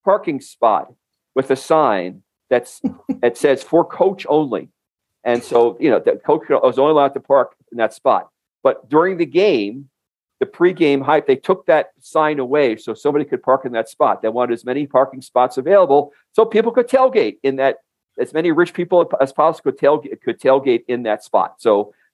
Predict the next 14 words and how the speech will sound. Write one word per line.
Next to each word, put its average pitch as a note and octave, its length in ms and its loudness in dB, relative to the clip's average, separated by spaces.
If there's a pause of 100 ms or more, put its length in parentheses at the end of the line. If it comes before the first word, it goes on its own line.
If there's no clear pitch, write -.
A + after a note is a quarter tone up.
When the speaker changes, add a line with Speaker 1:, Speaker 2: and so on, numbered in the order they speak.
Speaker 1:
this F3 160 2
is G3 120 0
the F3 100 2
way D3 260 4
Missouri C3+ 380 2
football A#2+ 420 2
and C3+ 140 2
all D3 240 2
football G2 400 -4
works. - 420 -14
You A2 140 -4
know, F#2+ 280 0 (300)
um, A2 580 2
they, A#2 160 0